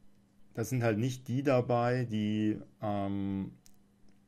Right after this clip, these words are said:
nur eine kleine, sag mal, ein kleiner Ausschnitt von, von der gesamten Potenz-, vom gesamten Potenzial. Denn die allerwenigsten, sagen wir, Maschinenbauer, wenn wir auf das Beispiel zurückkommen, kennen e business punkt de. Ja, muss man ganz einfach so sagen,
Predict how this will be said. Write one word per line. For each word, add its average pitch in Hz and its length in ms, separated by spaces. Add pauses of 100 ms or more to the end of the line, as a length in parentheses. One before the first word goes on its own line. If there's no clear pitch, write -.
(720)
nur 127 140
eine 120 140
kleine, 117 420
sag 113 140
mal, 107 60
ein 104 60
kleiner 101 320
Ausschnitt 113 540
von, 107 460
von 104 140
der 101 100
gesamten 104 520
Potenz-, - 640
vom 98 200
gesamten 104 440
Potenzial. 98 680
Denn 101 320 (580)
die 107 240
allerwenigsten, 120 960
sagen 110 160
wir, 110 160
Maschinenbauer, 117 800
wenn 107 120
wir 104 140
auf 101 140
das 113 100
Beispiel 107 300
zurückkommen, 104 580
kennen 110 380
e 110 160
business 104 480
punkt - 180
de. - 240 (140)
Ja, 117 120
muss 113 220
man 107 120
ganz 101 200
einfach 107 240
so 104 160
sagen, 104 540